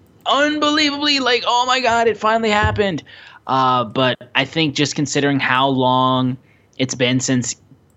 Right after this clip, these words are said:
Hangman got that first shot at the A E W World title back in twenty nineteen, I think it just makes sense. So Hangman will get the win,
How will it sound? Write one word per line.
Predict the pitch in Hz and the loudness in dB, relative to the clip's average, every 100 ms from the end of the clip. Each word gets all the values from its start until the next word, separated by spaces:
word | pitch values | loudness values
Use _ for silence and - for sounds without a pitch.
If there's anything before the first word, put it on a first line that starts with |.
| _ _ _ | _ _ _
Hangman | - 143 139 127 117 | -6 -2 0 0 0
got | 110 113 131 | -2 -2 -2
that | 135 - | -4 -4
first | 147 139 | -4 -2
shot | - 143 | 0 0
at | 143 | -2
the | - 135 | -2 0
A | |
E | 135 | 2
W | 135 135 139 | 0 0 0
World | 135 131 | 0 0
title | 135 131 139 | 0 0 0
back | 127 113 120 - | 0 0 0 -2
in | 127 | -4
twenty | 135 131 | 0 0
nineteen, | 131 131 127 135 127 127 - - - - | 0 -2 -2 -2 -2 -6 -16 -18 -18 -6
I | 113 117 | -4 -2
think | 113 131 123 - _ _ _ _ - _ - - | -2 -2 -2 -6 _ _ _ _ -20 _ -8 -2
it | 135 | 0
just | 135 123 | 0 0
makes | 123 117 | -2 -2
sense. | - 120 160 165 - - _ - | -2 -2 -2 -4 -6 -10 _ -10
So | - 110 | -4 -4
Hangman | - 117 117 113 | -2 -2 0 0
will | 110 | -2
get | 107 120 | -2 -4
the | 104 | -4
win, | 107 175 196 | 0 0 0